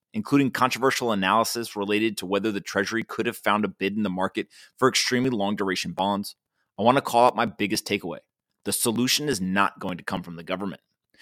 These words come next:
The national debt is over thirty-three point five trillion dollars, according to the government measurements.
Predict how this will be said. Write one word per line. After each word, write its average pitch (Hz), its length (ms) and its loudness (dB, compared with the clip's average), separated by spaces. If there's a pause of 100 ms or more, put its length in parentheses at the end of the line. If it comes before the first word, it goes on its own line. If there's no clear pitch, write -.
(240)
The 135 80 8
national 143 460 6
debt 117 260 2
is 110 100 0
over 113 160 0
thirty-three 117 640 -2
point 117 340 -4
five 95 240 2
trillion 107 460 -2
dollars, 95 360 -2
according 95 340 -6
to 95 60 -4
the 92 60 -10
government 98 480 -4
measurements. 104 560 -2